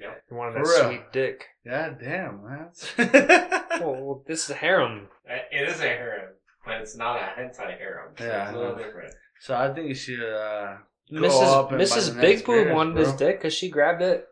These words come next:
Speaker 2: You guys remember that episode? The nurse? She was riding on a motorcycle and she's like, "Ooh, what is this?" And Takashi's like, "What are you doing?" Like, "Oh, I don't hear you." And she's,
Speaker 1: <laughs>
Speaker 2: she's sitting there feeling him up on that motorcycle or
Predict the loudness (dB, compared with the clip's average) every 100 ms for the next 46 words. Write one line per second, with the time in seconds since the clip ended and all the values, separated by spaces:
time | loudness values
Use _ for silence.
0 | _ -6 -2 -2 -2 2 2 2 0 0
1 | -4 _ _ -2 0 0 -2 -10 _ _
2 | -8 0 4 4 4 0 2 4 4 2
3 | 0 2 4 4 0 0 2 2 -4 _
4 | _ 0 4 4 4 2 2 2 2 -4
5 | -10 -12 -16 _ -2 0 0 -2 -2 -2
6 | -2 0 0 2 6 8 10 8 6 4
7 | -2 -4 -2 0 -2 -4 -6 -8 -12 -16
8 | -18 _ -16 -10 -10 -8 -6 -2 0 2
9 | 2 0 0 0 0 0 0 0 -4 -2
10 | -2 -4 -4 -4 -4 -6 -6 -10